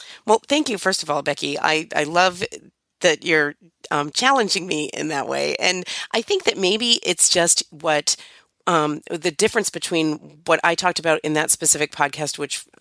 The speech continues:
I, I could, I should memorize these numbers of the podcast, but it's the one on, um, finding peace in the midst of chaos, where I talked about,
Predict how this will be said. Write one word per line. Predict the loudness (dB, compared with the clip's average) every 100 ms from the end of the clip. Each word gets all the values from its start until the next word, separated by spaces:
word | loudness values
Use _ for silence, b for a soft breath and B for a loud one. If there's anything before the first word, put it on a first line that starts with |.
| -10 -8
I, | -8 -10 -10
I | -8
could, | -8 -4
I | -2
should | 0 -2 -2
memorize | -2 -2 -2 -2
these | -2 -2
numbers | 0 0 0 -2 -4
of |
the | -8
podcast, | -4 -4 -2 -2 -4 -6 -6 -2
but | 0
it's | 0
the | 2
one | 4 4 0 0
on, | 2 2 -2 -2
um, | -2 -2 -6 B B B
finding | 0 0 0
peace | 0 0 2
in |
the | 2
midst | 2 2
of | 0
chaos, | -4 -2 0 -2 -4
where | -6 -4
I | -4
talked | -2 -2 -4 -4
about, | -4 -4 -4